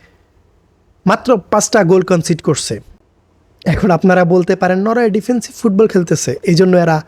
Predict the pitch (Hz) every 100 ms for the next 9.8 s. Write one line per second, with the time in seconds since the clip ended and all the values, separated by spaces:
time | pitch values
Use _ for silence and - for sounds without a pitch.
0 | _ _ - 262 226 240 214 190 190 196
1 | 208 202 165 190 - - - 131 _ _
2 | _ _ 196 180 135 104 _ _ _ _
3 | _ _ 160 160 139 - _ _ _ -
4 | 185 - 220 - 190 190 185 185 190 -
5 | 131 104 _ _ _ _ _ _ _ _
6 | _ 165 170 185 180 202 190 185 202 -
7 | 107 - _ _ _ _ _ _ _ _
8 | _ - 175 175 156 - _ _ - 190
9 | - - 220 - - 180 165